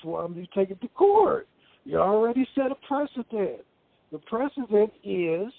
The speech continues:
the United States government is making reparations for people damaged. They gave some to the Japanese. They gave some for World War, for, to the Jews, and, and that shit never even happened here. We even do it.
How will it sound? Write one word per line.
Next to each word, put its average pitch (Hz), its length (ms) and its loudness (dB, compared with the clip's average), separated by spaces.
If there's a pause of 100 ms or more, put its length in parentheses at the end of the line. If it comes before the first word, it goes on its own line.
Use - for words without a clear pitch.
(120)
the 156 80 -12
United 190 340 -4
States 214 340 -6
government 180 440 -4
is 151 120 -12
making 170 320 -8
reparations 202 880 0
for - 160 -20
people 202 420 2 (680)
damaged. 175 500 4
They 143 80 -14
gave 175 340 -8
some 214 200 -4
to - 80 -14 (180)
the 175 140 -10
Japanese. 196 800 -2
They 233 100 -14
gave 330 200 -4
some 302 200 -6 (520)
for 254 160 2
World 269 360 -4
War, 262 280 -6
for, 262 120 -6
to 247 240 -8
the 254 200 -4
Jews, 311 380 4
and, 262 140 -4
and 247 180 -6
that 302 240 -2
shit 285 140 -4
never 277 240 0
even 285 220 0
happened 294 400 -2
here. 240 120 -2
We 247 160 -12
even 240 260 -6
do 254 240 2
it. - 160 -4